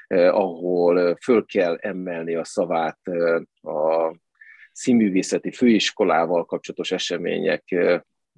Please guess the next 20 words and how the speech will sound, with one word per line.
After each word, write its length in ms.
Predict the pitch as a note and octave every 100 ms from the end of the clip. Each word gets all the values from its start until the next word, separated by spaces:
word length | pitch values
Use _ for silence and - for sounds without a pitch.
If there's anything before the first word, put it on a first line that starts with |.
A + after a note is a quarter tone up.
| -
eh, 260 | F2+ F2+ F2+
tüntetésein. 840 | A2 G2 F#2 - A2 - G2+ G#2 G2+
Péter 300 | C3 - A2
mindenhol 360 | B2 G2 G2
ott 160 | A#2+ _
van, 220 | C#3 C#3 _ - -
<clears throat> 380 | - - F4 -
de 160 | D3+
hát 180 | A2+ -
a 40 | -
színházban 560 | - C3+ A#2 - A2+
járók 360 | A#2+ A#2+ A#2 -
meg 100 | A2
onnan 200 | A2 G2
ismerhetik, 580 | G2 G#2 F#2+ F#2+ F#2+ -
hogy, 260 | G2 F#2+
eh, 160 | G2 F#2+ _ _ _ _ _ -
jelmeztervező, 1160 | B2 C#3 C3+ A#2 - G#2+ G2 F#2 F#2 E2+ E2+
díszlettervező, 1000 | D#2 F#2 - F2+ - - E2+ E2 D#2+ D#2
látványtervező, 1300 | D2+ E2 F2+ - E2 E2 E2+ E2 E2+ D#2+ E2+ F2 F2